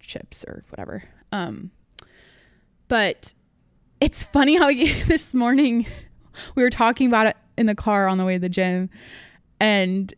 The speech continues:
he's like, "I know why you called me yesterday. You wanted me to buy it for you. I know this game. I'm not new to this game," blah, blah, blah. It's just funny how, like, I told him, I'm like, "I just needed your input as, like, a friend. Like, I just need to know, like,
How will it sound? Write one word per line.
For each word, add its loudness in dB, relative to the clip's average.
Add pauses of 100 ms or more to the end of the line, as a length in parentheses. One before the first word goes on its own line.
(320)
he's -2
like, 4
"I 6
know 8
why 6
you 4
called 2
me 4
yesterday. 2
You 4
wanted 4
me 2
to 0
buy 2
it 0
for 0
you. 2
I 4
know 4
this 0
game. 2
I'm 0
not 2
new 2
to 0
this -2
game," -2
blah, 0
blah, 0
blah. -4 (340)
It's -16
just -4
funny 2
how, 4
like, 0
I 2
told 0
him, 2
I'm 0
like, -2
"I 2
just 0
needed 0
your -2
input 0
as, -2
like, 0
a 0
friend. -2
Like, 0
I 4
just -2
need 0
to -4
know, 2
like, -2